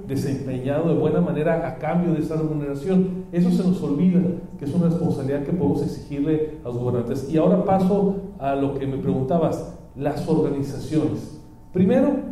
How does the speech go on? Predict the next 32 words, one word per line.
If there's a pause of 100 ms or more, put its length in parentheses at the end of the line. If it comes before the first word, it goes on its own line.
(300)
mi
convicción
es
que
se
necesitan (520)
más
organizaciones. (180)
En
el
sector
privado
tenemos
bastantes, (220)
pero
donde
faltan
muchas (260)
son
en
la
sociedad
civil. (340)
Aquí
hace
falta
muchos
más
de
ustedes
que
encabecen